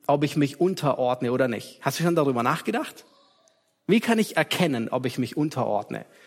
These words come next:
Nun, dazu musst du dein Herz abhören. In gewisser Weise brauchst du ein Stethoskop dazu, ein geistliches Stethoskop. Nun, wie können wir messen,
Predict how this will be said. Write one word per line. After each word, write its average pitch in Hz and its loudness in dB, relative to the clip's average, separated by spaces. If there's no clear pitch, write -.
Nun, 175 2
dazu 165 2
musst 196 2
du 180 4
dein 160 4
Herz 156 2
abhören. 113 0
In 131 2
gewisser 165 4
Weise 147 6
brauchst 139 2
du 143 2
ein 123 2
Stethoskop 139 0
dazu, 107 -4
ein 120 2
geistliches 123 0
Stethoskop. - -2
Nun, 156 2
wie 277 6
können 262 4
wir 190 6
messen, 180 2